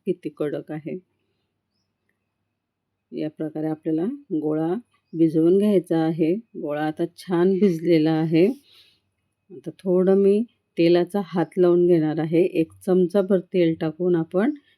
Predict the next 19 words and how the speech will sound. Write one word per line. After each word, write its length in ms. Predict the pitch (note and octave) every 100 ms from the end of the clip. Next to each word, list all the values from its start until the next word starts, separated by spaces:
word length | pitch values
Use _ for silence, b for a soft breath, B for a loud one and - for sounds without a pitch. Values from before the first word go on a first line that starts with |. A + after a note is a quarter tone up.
| _ D#3
गोळा 340 | D#3 E3 E3 E3
छान 300 | F3 F#3 D4
मळून 460 | A3 G3 F3+ F3
घेणार 340 | E3 E3+ D#3 D3+
आहोत. 320 | D3+ D3+ C3 - _ _ _ _ _ _ _ _ _ _ _ _ _ _ _ _ _ _ _ _ _ _ _ _ _ _ _ _ _ _ _ _ _ _ _
या 180 | F#3 F#3
रेसिपीला 680 | G#3 G#3 A3 - G#3 G3+ G3+
ना 180 | G3 G#3 - _ _ _ _ _ -
तेल 240 | F3+ F#3+ F#3
फार 160 | F#3+
कमी 420 | F3+ F3+ F3 E3+ D#3+
लागतं, 400 | D3+ _ C#3 C#3+ _ -
तळण्याला 420 | F#3 F#3+ F#3 G3+
सुद्धा 360 | A3+ E3+ E3 F#3+
आपल्याला 340 | F#3 F3+ F3+
तेल 300 | F3 F3+ F3
अगदी 540 | E3 D#3+ G3+ D4 - -
कमी 320 | F3 E3 D#3+
लागतं. 440 | D#3+ - _ B2+